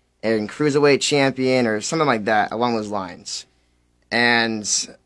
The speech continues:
that's just a goal I have in mind since I was little.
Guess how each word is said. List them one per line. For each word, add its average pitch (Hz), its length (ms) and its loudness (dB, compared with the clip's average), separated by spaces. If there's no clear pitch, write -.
that's 139 360 -4
just - 400 -2
a 117 100 0
goal 123 220 2
I 113 60 2
have 117 200 2
in 107 100 -2
mind 107 360 0
since 104 140 -8
I 98 100 0
was 92 180 -4
little. 95 320 -4